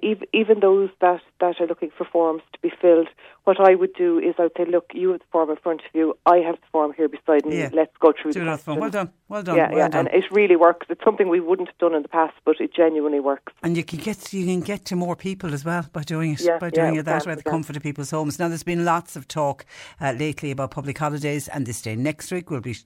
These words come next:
Speaker 1: heading into a very short, uh, working week. Can you just clarify the current situation to do with public holidays?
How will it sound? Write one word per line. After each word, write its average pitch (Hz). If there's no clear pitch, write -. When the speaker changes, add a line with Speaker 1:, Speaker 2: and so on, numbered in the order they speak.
Speaker 1:
heading 135
into 127
a -
very 147
short, 135
uh, 131
working 139
week. 135
Can 202
you 208
just 240
clarify 196
the 131
current 139
situation 127
to -
do 127
with 117
public 117
holidays? 95